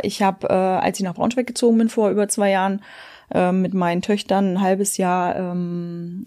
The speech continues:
im östlichen Ringgebiet, äh, gewohnt. Und da muss ich sagen, ist der Prinzenpark halt echt ziemlich weit vorne. Als kleines Mädchen schon mal dort gewohnt und, äh, finde es da tatsächlich sehr entspannt, ne?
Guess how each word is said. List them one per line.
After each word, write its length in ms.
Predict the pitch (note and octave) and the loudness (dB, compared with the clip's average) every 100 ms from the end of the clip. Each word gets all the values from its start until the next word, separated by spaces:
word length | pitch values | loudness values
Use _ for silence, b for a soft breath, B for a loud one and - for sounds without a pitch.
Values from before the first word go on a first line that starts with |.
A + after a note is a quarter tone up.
| - | -4
im 120 | F#3+ | 0
östlichen 400 | - - B3 A3 | 0 0 0 4
Ringgebiet, 520 | A3+ B3 A3+ C4 C4+ | 6 6 6 4 2
äh, 280 | - A#3+ B3 | 2 4 4
gewohnt. 520 | B3 A3+ B3 D#4 F#4 | 4 4 4 4 0
Und 400 | - G#3+ G#3+ G3+ | 0 2 2 0
da 240 | F#3+ G3 G#3+ | 2 4 4
muss 160 | A3 | 2
ich 100 | A#3 | 2
sagen, 280 | G#3 G#3 G#3 | 4 4 4
ist 140 | G#3 - | 0 0
der 80 | G3 | -2
Prinzenpark 640 | - G3+ - G#3 G3+ G3+ | 0 -2 -2 -2 -2 -2
halt 220 | G#3 F#3 | 0 0
echt 400 | - G3 - - - | 0 -2 -2 -12 -2
ziemlich 300 | G#3+ G3 F#3+ | 2 4 4
weit 160 | F3+ | 2
vorne. 320 | - G3+ A3+ C4 B B B B | 2 2 2 0 B B B B
Als 160 | G#3 | -2
kleines 320 | - G3+ G#3 | 2 4 4
Mädchen 260 | A3 A3 A3+ | 4 4 2
schon 120 | A3+ | 4
mal 100 | A3 | 2
dort 200 | G#3+ G#3 | 2 0
gewohnt 400 | - G3+ G3+ G#3 | -2 0 2 2
und, 300 | G#3 F#3 F#3+ | 0 0 0
äh, 200 | - F#3 | -2 -4
finde 220 | F3+ G#3 G3+ | -2 0 0
es 100 | - | 0
da 260 | F#3+ F#3+ | 0 0
tatsächlich 420 | F3+ F3+ F#3 F#3 | -2 -6 -4 -4
sehr 220 | E3+ E3+ - | -2 0 0
entspannt, 480 | - - D#3 E3+ - | -2 -4 -6 -6 -6
ne? 180 | G3+ | -6